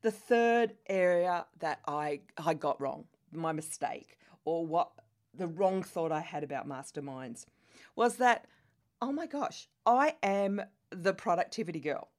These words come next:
<laughs> I'm a time management expert. I teach it. I am productive. I get a lot done. But that wasn't what I needed. <laughs> It was accountability. It was someone to mirror the right mindset, to show me, to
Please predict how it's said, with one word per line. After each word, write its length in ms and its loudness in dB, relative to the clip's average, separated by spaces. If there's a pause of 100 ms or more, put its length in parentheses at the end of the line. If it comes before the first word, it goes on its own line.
(340)
<laughs> 540 -2
I'm 180 4
a 40 4
time 300 -4
management 440 -6
expert. 440 -2
I 100 0
teach 420 -8
it. 140 -4
I 240 -14
am 240 -12
productive. 840 -6
I 180 -4
get 340 -2
a 140 4
lot 420 0 (320)
done. 340 -4 (1300)
But 100 -16 (100)
that 260 -4
wasn't 280 -8
what 120 -6
I 100 -8
needed. 440 -10 (500)
<laughs> 100 -6 (500)
It 80 -2
was 160 -2
accountability. 880 -8 (240)
It 140 -8
was 240 -6 (640)
someone 300 4
to 100 0
mirror 480 0
the 100 -8
right 240 -4
mindset, 580 -8
to 80 -16
show 340 -6
me, 320 -4
to 140 -2